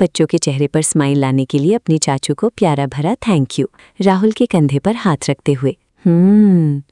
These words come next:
सब मुस्कुराते हुए हाँ में सिर हिलाते हैं। "ऐसा क्या? तो डन,"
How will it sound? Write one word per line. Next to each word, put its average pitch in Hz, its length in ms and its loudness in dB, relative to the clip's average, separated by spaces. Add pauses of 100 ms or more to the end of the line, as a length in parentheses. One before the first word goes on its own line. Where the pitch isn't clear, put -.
(160)
सब - 280 0
मुस्कुराते 151 580 0
हुए 165 180 4
हाँ 180 240 0
में 160 160 2
सिर 190 220 0
हिलाते 139 420 -2
हैं। 127 160 -8 (320)
"ऐसा 147 420 0
क्या? 180 260 0 (280)
तो 156 120 4
डन," 160 420 2